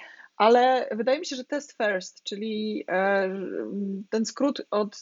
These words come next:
tego, że testy powinny być właśnie F jak fast, e, I jak independent, e, i tak dalej. <laughs> Możemy tutaj podlinkować,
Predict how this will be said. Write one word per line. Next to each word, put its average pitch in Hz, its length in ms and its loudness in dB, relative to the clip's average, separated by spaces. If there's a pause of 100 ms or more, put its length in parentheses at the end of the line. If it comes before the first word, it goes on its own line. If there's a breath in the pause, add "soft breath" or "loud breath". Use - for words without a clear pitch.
(120)
tego, 233 220 2
że 220 200 0
testy 247 280 -4
powinny 220 440 -2
być 196 220 -4
właśnie 185 520 -4
F 220 260 2
jak 185 160 -8
fast, 254 460 0
e, 190 360 2
I 214 160 -4
jak 202 180 0
independent, 226 920 -2
e, 185 420 0
i 208 300 -6
tak 208 200 -4
dalej. 208 380 4
<laughs> 320 180 4
Możemy 262 340 0
tutaj 233 280 -2
podlinkować, 220 640 -4